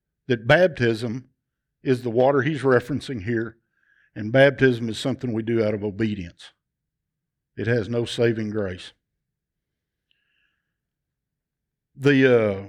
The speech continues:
the next thing that he mentions is unless,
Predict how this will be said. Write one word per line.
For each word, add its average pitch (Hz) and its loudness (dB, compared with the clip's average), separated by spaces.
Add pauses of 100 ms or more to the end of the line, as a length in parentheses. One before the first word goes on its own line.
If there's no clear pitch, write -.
(380)
the 123 0
next 160 2
thing 139 2
that 131 2
he 123 0
mentions 135 -2 (1400)
is 117 4
unless, 139 2